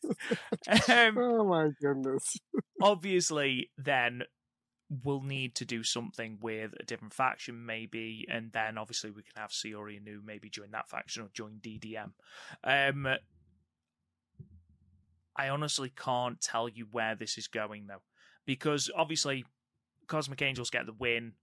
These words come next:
Speaker 1: and then Saori Anou goes for the Fisherman Suplex on Natsupoi as Natsupoi's congratulating her. Natsupoi takes a swing with a kick, and they sort of stare at each other from across the ring.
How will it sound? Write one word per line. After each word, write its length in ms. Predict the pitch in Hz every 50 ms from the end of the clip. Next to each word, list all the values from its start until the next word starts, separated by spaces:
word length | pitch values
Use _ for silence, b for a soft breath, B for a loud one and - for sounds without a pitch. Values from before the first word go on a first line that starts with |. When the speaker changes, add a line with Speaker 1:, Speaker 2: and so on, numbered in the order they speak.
| _ _ -
Speaker 1:
and 200 | 120 120 113 113
then 220 | 110 110 107 113
Saori 380 | 107 - 131 127 120 120 120 117
Anou 200 | 120 117 110 107
goes 380 | - 127 127 135 143 143 - -
for 440 | - 127 120 120 113 117 113 110 b b b b b b b b - -
the 240 | 127 127 123 117
Fisherman 360 | - - 135 123 - 127 120 113
Suplex 380 | - - 120 - 117 110 - -
on 180 | 113 110 107 110
Natsupoi 560 | 120 131 151 165 - - 143 127 - 123 113 113
as 120 | 110 113
Natsupoi's 440 | 120 113 - - - - 120 113 -
congratulating 800 | - - 117 123 127 120 - - - 113 110 110 107 - 113 113
her. 120 | 117 110 110
Natsupoi 460 | 113 120 - - - - 123 120 -
takes 240 | - 123 117 - -
a 40 |
swing 280 | - - - 117 110 110
with 100 | 107 104
a 60 | 104
kick, 340 | - - 139 135 131 - - B B B B B B B -
and 140 | - 123 120
they 40 | 110
sort 220 | - - 117 -
of 60 | -
stare 480 | - - - - 131 120 117 117 117 117
at 60 | 113
each 180 | 117 - - 120
other 220 | 117 113 107 107 - _
from 200 | - - 117 110
across 320 | 107 - 117 113 107 - -
the 80 | 113 104 -
ring. 280 | 123 123 127 123 120